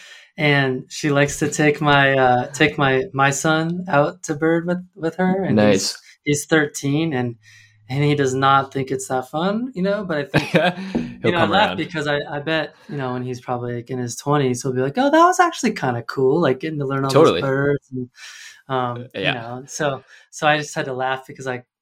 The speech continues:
Speaker 1: was thinking about how <laughs> he would react to my mom. <laughs>
Speaker 2: Totally. I feel like it's becoming kinda more mainstream though. I like, you know, I
Speaker 1: Yeah.
Speaker 2: follow a few people online that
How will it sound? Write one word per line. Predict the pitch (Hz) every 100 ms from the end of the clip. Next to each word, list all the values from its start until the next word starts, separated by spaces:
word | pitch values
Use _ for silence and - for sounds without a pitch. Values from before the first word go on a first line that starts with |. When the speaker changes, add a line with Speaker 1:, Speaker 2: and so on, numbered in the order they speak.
| 139
Speaker 1:
was | 131
thinking | - 135 127
about | 123 117 123
how | 117
<laughs> | 120
he | - - 175
would | 151 233
react | 240 165 151 -
to | 147
my | 135 135
mom. | 139 156 - 202 - 180 -
<laughs> | 202 - 185 - 220
Speaker 2:
Totally. | 127 117 120 101 - -
I |
feel | 147 190
like | 220
it's | 240 -
becoming | 147 127 147 135 143 147
kinda | 143 143
more | 147 139 143 143
mainstream | 123 147 - 120 95
though. | 80
I | 87
like, | 98 101 98 -
you | 101
know, | 98
I | 87
Speaker 1:
Yeah. | 101 98 71 _ - - - - -
Speaker 2:
follow | 117 113
a | 107
few | 113 107
people | 107 101 104
online | 98 95 90 90 92
that | 87 82